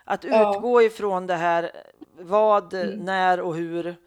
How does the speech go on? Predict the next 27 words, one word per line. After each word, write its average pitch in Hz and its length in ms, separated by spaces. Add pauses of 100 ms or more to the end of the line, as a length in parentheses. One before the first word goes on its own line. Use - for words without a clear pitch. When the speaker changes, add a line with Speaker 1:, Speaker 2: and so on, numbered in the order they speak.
(1000)
Speaker 1:
<clears throat> - 0
Speaker 2:
Mm. 269 800
Speaker 1:
Att - 240
använda 202 580
de 170 400 (960)
frågorna 175 580
istället. 175 580 (420)
För 208 160
det 196 140
kan, 185 420
det 190 120
blir 185 160
ju 190 120
helt 185 300
andra 175 320
svar. - 540 (1500)
Speaker 2:
Ja, 247 100
jag 254 200
hade 269 400
en 233 240
kille 214 600
som, 226 260
alltså, 226 220
jag 220 320
brukar 233 220
ju 262 60
inte 254 200